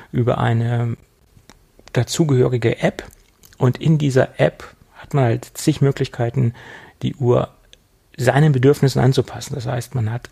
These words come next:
erstens mal ausgelagerte Notifications, man kann Termine, Erinnerungen, ähm, dort verwalten, angezeigt bekommen.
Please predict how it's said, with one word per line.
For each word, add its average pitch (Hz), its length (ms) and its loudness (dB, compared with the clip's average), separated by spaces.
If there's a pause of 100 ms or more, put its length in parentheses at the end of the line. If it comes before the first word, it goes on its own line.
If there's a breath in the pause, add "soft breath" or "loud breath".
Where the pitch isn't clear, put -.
(100)
erstens - 380 -8
mal - 240 0 (400 loud breath)
ausgelagerte 120 880 0
Notifications, 143 960 0 (560 loud breath)
man 113 440 0 (100)
kann 110 280 -2
Termine, 143 680 0
Erinnerungen, 139 720 2 (1200)
ähm, 117 320 0
dort 127 200 -4
verwalten, 123 600 0
angezeigt 139 560 0
bekommen. 127 460 0